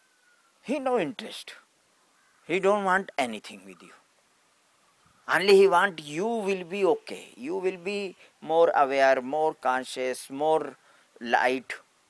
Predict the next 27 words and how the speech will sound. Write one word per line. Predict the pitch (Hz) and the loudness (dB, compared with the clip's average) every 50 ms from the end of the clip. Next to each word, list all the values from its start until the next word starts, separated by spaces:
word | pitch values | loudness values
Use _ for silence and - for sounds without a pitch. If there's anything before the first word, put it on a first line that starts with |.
| _ _ _ _ _ _ _ _ _ _ _ _ _ _ | _ _ _ _ _ _ _ _ _ _ _ _ _ _
more | 123 135 151 165 165 | -2 2 2 2 2
perfect. | - 160 139 127 - - 139 127 - _ - - - _ _ _ _ _ _ _ _ _ _ _ _ _ _ _ _ _ | 6 4 4 4 4 -2 -2 -2 -4 _ -16 -20 -20 _ _ _ _ _ _ _ _ _ _ _ _ _ _ _ _ _
He | - 143 170 180 151 - _ _ _ | -10 -6 -6 -6 -6 -6 _ _ _
say, | - - - 127 120 - _ _ - | -18 -14 -10 -8 -10 -10 _ _ -4
therefore | 139 151 160 147 120 - 104 95 90 | 2 4 4 4 4 2 -6 -10 -8
he | - 107 117 | -10 -12 -12
say. | - - - - 123 _ _ _ _ _ _ - | -10 -10 -10 -10 -10 _ _ _ _ _ _ -4
And | 127 143 139 | -2 -2 0
this | 131 226 240 220 - 208 | 2 0 0 0 0 0
is | 226 240 208 | 0 0 0
his | 190 139 135 165 202 - - | -2 -2 0 0 0 -2 -2
compassion. | - - 139 131 123 - - 123 123 123 - - - 85 65 _ _ _ _ _ _ _ _ _ _ _ _ _ _ _ _ _ _ _ _ _ _ _ _ _ _ _ _ _ _ _ _ _ _ _ _ _ _ _ _ _ _ _ | 2 2 2 2 2 -8 -6 -6 -6 -6 -8 -10 -10 -12 -14 _ _ _ _ _ _ _ _ _ _ _ _ _ _ _ _ _ _ _ _ _ _ _ _ _ _ _ _ _ _ _ _ _ _ _ _ _ _ _ _ _ _ _
If | - 190 226 202 | 4 4 6 6
master | 175 190 180 175 185 - - - 202 196 | 4 0 0 0 0 -2 -2 -2 0 0
say | 170 - - - 185 208 220 220 220 | 0 -2 -6 -2 2 4 4 4 4
anybody | 175 185 190 196 196 180 180 185 170 185 175 | 2 -2 -2 -4 -6 -4 -4 -4 -2 -4 -6
very | 143 117 110 117 120 131 143 156 | -6 -4 -2 0 0 0 -2 -4
compassion | - - 113 101 92 _ 104 98 92 - - - _ _ _ _ _ _ _ _ _ _ _ _ - | -6 -6 -8 -8 -8 _ -20 -20 -18 -18 -20 -20 _ _ _ _ _ _ _ _ _ _ _ _ -16
to | - 113 | -16 -12
this | 107 123 143 127 - | -6 -6 -6 -6 -6
per-, | - 131 113 _ _ _ - | -6 -6 -6 _ _ _ -14
he, | 123 123 147 147 143 _ _ | -10 -8 -8 -8 -10 _ _
this | 139 127 151 139 | -12 -12 -12 -12
person | - 147 135 120 - 143 143 | -8 -8 -8 -6 -6 -8 -8
is | 143 135 120 107 | -8 -10 -12 -14
very | 104 104 123 135 151 147 147 | -8 -2 0 0 2 0 0
lucky. | 143 131 117 - - 73 76 | -4 -4 -4 -6 -6 -20 -20